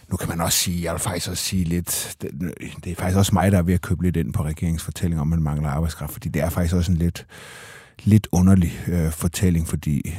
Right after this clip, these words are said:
normalt vil man jo bare sige, hvis der er mangel på arbejdskraft, så vil det jo så sætte sig i, i priserne på arbejdskraft, øh,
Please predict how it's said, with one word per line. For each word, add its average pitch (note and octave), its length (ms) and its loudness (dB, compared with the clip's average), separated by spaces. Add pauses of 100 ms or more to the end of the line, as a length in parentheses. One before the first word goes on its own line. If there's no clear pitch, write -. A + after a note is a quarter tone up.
(160)
normalt F#2+ 340 6
vil F2 80 4
man D2+ 120 2
jo D2 60 2
bare E2+ 200 2
sige, F2+ 200 -2
hvis E2+ 120 -2
der - 80 -4
er C2 40 -4
mangel E2+ 260 -2
på - 100 -12
arbejdskraft, E2 560 -4
så F2 140 -4
vil E2 160 0
det E2+ 60 0
jo D#2+ 60 0
så E2 140 -6
sætte D#2+ 320 -6
sig D2+ 200 -4
i, C#2+ 100 -4 (640)
i - 80 -14
priserne G#2 460 4
på F2 100 -2
arbejdskraft, F2 880 -2
øh, E2+ 300 0